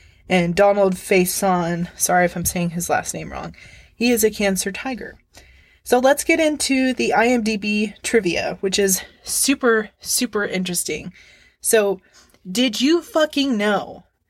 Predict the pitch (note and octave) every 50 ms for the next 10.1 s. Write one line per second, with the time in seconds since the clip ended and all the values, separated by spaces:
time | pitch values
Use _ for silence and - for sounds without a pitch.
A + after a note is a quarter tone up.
0 | _ _ _ _ - A3+ A#3+ B3 A#3+ B3 C#4+ C#4 - - - C#4+ C#4+ D4 D4 D4+
1 | - _ _ _ _ _ _ _ _ _ _ - G#3+ G3 G3+ B3 C#4+ C#4 A3+ G3
2 | F#3 F#3+ F#3+ F#3+ - _ _ _ _ _ _ _ _ _ _ F#3 G3+ A3 B3+ D#4+
3 | E4 - - B3 A#3 A3 A3 A3 A3 A3 A3 G#3+ - _ _ _ _ _ _ -
4 | G#3+ A#3 C#4 D#4 E4 D#4+ C#4 G#3+ A3 A3+ B3 C#4 D4 D4 A3+ G3+ F#3+ F#3+ F#3+ G3
5 | F#3 - _ _ _ - G3+ G#3+ A#3 B3+ C#4 B3+ - A#3+ B3 A3+ G#3+ A3+ A3+ -
6 | - A3+ G#3 G#3 G#3+ - - G#3 G3+ G3+ G3 F#3 F3+ G3 G3 G3+ G3+ F#3 - F3
7 | F3+ E3+ F3+ F#3 F3 F3 E3 - C3+ - - - E3 F3+ - _ _ _ _ _
8 | _ _ _ _ _ _ _ - - - G#3 G3 F#3+ F#3 F#3+ F#3+ G3 F#3+ - G#3
9 | G#3 A3+ B3 C#4 - - C4 B3 A#3+ A#3 A3 - - F#3 F3+ - - G#3+ G#3 G3
10 | F3+ -